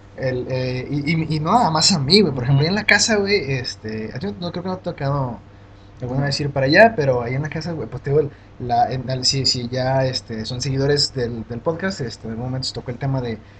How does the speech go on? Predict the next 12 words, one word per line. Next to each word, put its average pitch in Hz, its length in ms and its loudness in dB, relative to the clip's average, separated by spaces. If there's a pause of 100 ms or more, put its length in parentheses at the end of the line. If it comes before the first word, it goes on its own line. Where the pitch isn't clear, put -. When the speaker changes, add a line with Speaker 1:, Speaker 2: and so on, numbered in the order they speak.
(220)
Speaker 1:
del 117 160 -2
día 123 160 0
de 131 100 2
con 113 260 -6 (440)
Oscarín, 151 400 -2 (440)
que 127 100 -6
le 117 100 -6
contestaron 127 540 -4
el, 110 240 -6 (240)
el 117 80 -10
estornudo. 147 480 -4 (760)
Speaker 2:
Ah, 131 220 -2